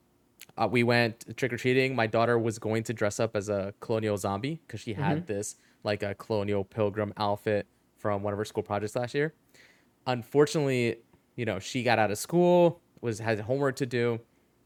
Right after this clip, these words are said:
Speaker 1: And by the time she was done with her homework and was about to get ready, she was just, like, too tired, um,
Speaker 2: Oh my
Speaker 1: to, to,
Speaker 2: God.
Speaker 1: to have her makeup done, to have her makeup done.
Speaker 2: Okay.
Speaker 1: And so,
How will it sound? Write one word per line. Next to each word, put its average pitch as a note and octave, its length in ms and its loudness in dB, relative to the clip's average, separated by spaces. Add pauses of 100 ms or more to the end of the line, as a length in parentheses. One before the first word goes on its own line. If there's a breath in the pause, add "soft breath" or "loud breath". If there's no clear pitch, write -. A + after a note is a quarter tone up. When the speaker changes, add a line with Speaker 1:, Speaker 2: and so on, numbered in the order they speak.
(880 soft breath)
Speaker 1:
And A2+ 300 0
by A2+ 100 4
the A2 60 4
time B2 320 0
she A2 640 0
was A2 200 -2
done A2 160 -2
with A2 80 2
her G#2+ 60 0
homework A2 280 0
and A2+ 80 -4
was G2 100 -4
about G2+ 180 -2
to - 60 -16
get G2+ 140 -2
ready, A2 300 0
she - 180 -8
was A2 140 -4
just, G#2+ 160 -8
like, G2+ 160 -6 (220)
too A2+ 180 -8
tired, F#2+ 500 -6 (240)
um, G2 200 -4
Speaker 2:
Oh F#3+ 220 6
my A#2 240 0
Speaker 1:
to, - 60 -18 (100)
to, D3+ 80 4
Speaker 2:
God. C3+ 500 2 (120)
Speaker 1:
to B2 140 2
have B2 140 4
her A#2+ 80 0
makeup A#2+ 300 0
done, - 160 -8 (200)
to C#3+ 60 2
have D3+ 80 4
her E3+ 60 2
makeup A#2+ 240 0
done. - 160 -12 (440)
Speaker 2:
Okay. G#2+ 280 -2 (240)
Speaker 1:
And C#3 240 2
so, A2+ 680 6